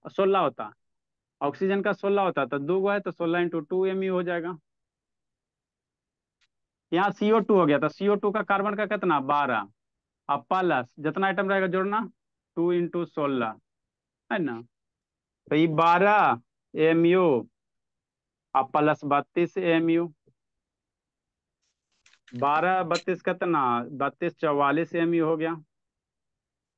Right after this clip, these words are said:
तो ये reactant का mass हो गया, इधरों निकालो।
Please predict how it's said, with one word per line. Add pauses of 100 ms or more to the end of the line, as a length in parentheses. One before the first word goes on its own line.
(520)
तो
ये
reactant
का
mass
हो
गया,
इधरों
निकालो।